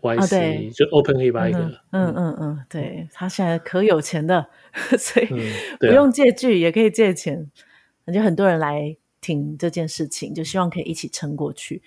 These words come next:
Speaker 2: 所以慢慢的有回来。那到了礼拜一，F D I C就有宣布，所有的存户，存户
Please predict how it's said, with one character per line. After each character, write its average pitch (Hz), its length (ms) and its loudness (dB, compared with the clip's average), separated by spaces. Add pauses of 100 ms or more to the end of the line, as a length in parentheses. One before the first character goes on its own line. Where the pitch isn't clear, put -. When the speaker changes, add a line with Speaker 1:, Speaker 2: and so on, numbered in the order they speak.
(420)
Speaker 2:
所 254 220 6
以 233 40 8 (120)
慢 311 140 6
慢 277 160 6
的 180 120 4
有 151 400 -2
回 147 300 -4
来。 160 340 -6 (400)
那 202 100 0
到 190 220 4
了 156 320 0
礼 156 100 -4
拜 190 200 2
一 175 540 -4
，F 160 160 -4
D 170 120 -2
I 165 80 -2
C 165 160 -6
就 165 120 -2
有 147 80 -6
宣 156 280 -6
布， 147 220 -4
所 196 260 -2
有 208 60 2
的 160 100 2
存 151 260 -6
户， - 220 -6 (120)
存 170 220 0
户 165 340 0